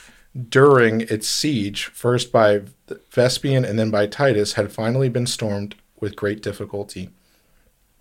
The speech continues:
Uh, Apuleius of Antioch, who had once governed Britain as the Praetorian prefect's deputar-, deputy, was in charge of this project. He set forth to work boldly, assisted by the governor of the province, but repeated an alarming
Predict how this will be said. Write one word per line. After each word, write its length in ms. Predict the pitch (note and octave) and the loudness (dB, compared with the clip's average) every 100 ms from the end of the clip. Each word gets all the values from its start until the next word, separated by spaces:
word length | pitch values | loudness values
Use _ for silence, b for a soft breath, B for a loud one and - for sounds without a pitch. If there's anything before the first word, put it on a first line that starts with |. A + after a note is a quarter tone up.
| _ _ - B B B B - | _ _ -20 B B B B -4
Uh, 280 | A#2+ G#2+ G#2 - - | 0 2 0 -4 0
Apuleius 800 | A#2+ B2 B2 B2 B2 B2 - - - | 0 2 2 2 2 0 -4 -6 -6
of 180 | A2+ - | -4 0
Antioch, 640 | C3+ C#3 G#2+ F#2+ F#2 - b b b b | 0 0 -2 -2 -4 -8 b b b b
who 100 | A#2 | 0
had 80 | A2+ | 2
once 300 | A#2+ C3 C3 | 2 0 0
governed 380 | B2+ A#2+ G#2+ - | 0 2 -2 0
Britain 440 | C3 C#3+ B2 A#2 | 2 2 -2 -2
as 220 | A2+ A2 A2 | 0 0 0
the 100 | G#2+ | -6
Praetorian 720 | A2 A2 C3 B2 B2 A2+ A2 | -6 -6 -4 -2 0 0 -2
prefect's 560 | - B2 A#2 G#2+ G2+ - | -4 -6 -2 -4 -4 -2
deputar-, 600 | B2+ C3+ A2 G#2+ G#2 - - | -2 -2 -6 -4 -6 -8 -12
deputy, 580 | C3 C3 C3 G#2+ F#2+ F#2+ B B B B B - | 2 2 2 -2 -6 -8 B B B B B -2
was 160 | B2+ | 0
in 80 | D#3 | 0
charge 560 | C#3 A#2 A#2 A2+ - - _ _ _ | 2 4 2 0 -10 -14 _ _ _
of 120 | A#2 G#2+ | -4 -4
this 160 | G#2 | -6
project. 640 | - G#2+ G2+ G2 - - - b b b b | -4 -2 -2 -4 -12 -14 -20 b b b b
He 140 | A#2+ | -6
set 280 | - B2 A#2+ | 0 0 0
forth 240 | A#2+ A2 | -2 -2
to 60 | A2 | -2
work 260 | G#2 G#2 - | -4 -4 0
boldly, 440 | B2+ D3+ D3+ D3 | 2 2 2 -2
assisted 480 | A#2 - A#2+ - G2+ | -4 -6 -6 -6 -2
by 120 | G2+ | -2
the 80 | G2 | 0
governor 340 | A#2 A2 G#2+ | -4 -2 -4
of 80 | G2+ | -6
the 80 | G2 | -8
province, 500 | - B2 B2+ C3 B2+ | -2 0 2 0 -4
but 200 | A2+ G#2 | -6 -6
repeated 520 | G#2+ - C3 C3+ C#3 | -8 -6 -2 2 2
an 180 | C#3 A2 | 0 -6
alarming 600 | G#2 G2+ A2+ C#3 D#3 D#3 | -4 -2 0 0 0 -4